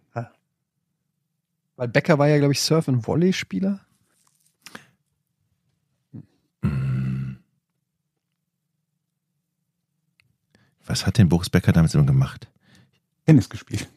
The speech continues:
Speaker 2: Ja.
Speaker 1: Ein Tennisspieler. Das
Speaker 2: Aber
Speaker 1: wissen
Speaker 2: an,
Speaker 1: viele
Speaker 2: ange-,
Speaker 1: nicht.
Speaker 2: was hat er für Angewohnheiten gehabt? Der hat
Speaker 1: Viele
Speaker 2: sehr
Speaker 1: denken, der ist eine Werbeikone für Wettanbieter.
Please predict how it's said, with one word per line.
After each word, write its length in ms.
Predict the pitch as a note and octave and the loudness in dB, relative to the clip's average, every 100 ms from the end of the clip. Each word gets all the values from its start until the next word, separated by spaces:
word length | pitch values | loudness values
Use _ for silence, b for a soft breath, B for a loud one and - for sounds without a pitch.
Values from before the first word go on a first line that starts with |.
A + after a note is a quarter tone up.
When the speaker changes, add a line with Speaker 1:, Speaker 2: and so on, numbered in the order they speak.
| _ | _
Speaker 2:
Ja. 400 | D2+ D2+ F2+ G2+ - _ _ B2 | -2 0 0 -2 -6 _ _ -14
Speaker 1:
Ein 100 | A2 | -6
Tennisspieler. 540 | A#2+ A#2 - - G#2+ | -6 -6 -10 -12 -6
Das 80 | G2 | 0
Speaker 2:
Aber 80 | - | 2
Speaker 1:
wissen 40 | G#2 | 2
Speaker 2:
an, 40 | |
Speaker 1:
viele 60 | G#2 | 6
Speaker 2:
ange-, 140 | C#3+ | 4
Speaker 1:
nicht. 100 | C3+ | 4
Speaker 2:
was 140 | B2 D3+ | 2 2
hat 100 | D3+ | 4
er 80 | |
für 220 | C3+ C3 - | 4 2 4
Angewohnheiten 560 | E3 A2+ D#3+ D3 - | 4 4 2 0 -4
gehabt? 300 | - C3+ - _ _ _ _ _ _ _ _ _ | -6 -10 -14 _ _ _ _ _ _ _ _ _
Der 60 | - | -6
hat 80 | - | -2
Speaker 1:
Viele 120 | D#3 | 2
Speaker 2:
sehr 160 | E3+ G3+ | 4 4
Speaker 1:
denken, 160 | D#3+ | 4
der 120 | D3 C#3+ | 0 0
ist 180 | - | -2
eine 120 | C3 A#2 | -4 2
Werbeikone 640 | C#3+ D#3+ D#3 - D3+ C#3+ | 2 2 -2 0 0 2
für 480 | - C#3 B2+ B2 A#2+ | 2 2 4 2 0
Wettanbieter. 680 | F3 C3 A2 G#2 - - | -2 -2 -2 -2 -4 -6